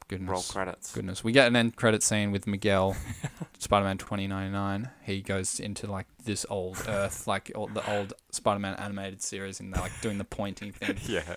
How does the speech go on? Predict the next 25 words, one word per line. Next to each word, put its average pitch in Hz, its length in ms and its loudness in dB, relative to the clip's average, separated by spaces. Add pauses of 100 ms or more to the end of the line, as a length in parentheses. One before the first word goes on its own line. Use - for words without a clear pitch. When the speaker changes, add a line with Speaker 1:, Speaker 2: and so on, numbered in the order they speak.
(120)
Speaker 1:
It's - 180 -6
so 107 280 4
smart 85 500 -2
and - 40 -10
Speaker 2:
<laughs> - 0 -
It's - 140 2
Speaker 1:
so 98 160 2
Speaker 2:
so 90 280 2
Speaker 1:
wicked. 95 240 -4
Speaker 2:
funny. 85 260 -6 (360)
Oh, 101 260 -2
Speaker 1:
Oh, 90 560 -4
Speaker 2:
dude. 85 80 -12 (180)
Speaker 1:
just - 300 -14
let 107 160 -8
out 95 140 -4
a 92 40 -8
sigh. 95 380 -4
Just - 220 -12
give - 80 -10
me 98 80 -4
Speaker 2:
That's 95 220 -4
Speaker 1:
a 98 60 -4
Speaker 2:
it. 92 40 -2
Speaker 1:
moment. 92 180 -6